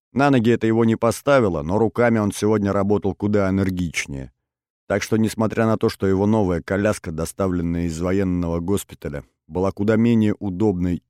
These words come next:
чем старая, двигался он на ней, почти не отставая от остальных. Да и вообще, пылал энтузиазмом,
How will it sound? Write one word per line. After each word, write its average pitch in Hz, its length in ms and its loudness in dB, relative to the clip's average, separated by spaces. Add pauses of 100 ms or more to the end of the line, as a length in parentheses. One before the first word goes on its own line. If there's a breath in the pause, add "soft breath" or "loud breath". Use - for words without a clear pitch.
(160)
чем 87 260 -4
старая, 117 600 -2 (460)
двигался 95 520 -2
он 87 180 -2
на 87 100 -2
ней, 85 200 -2
почти - 560 -6
не 92 120 0
отставая 78 640 -6
от 73 120 -12
остальных. 71 680 -16 (640)
Да 113 80 0
и 123 60 6
вообще, 113 440 0 (420)
пылал 120 440 4
энтузиазмом, 98 920 0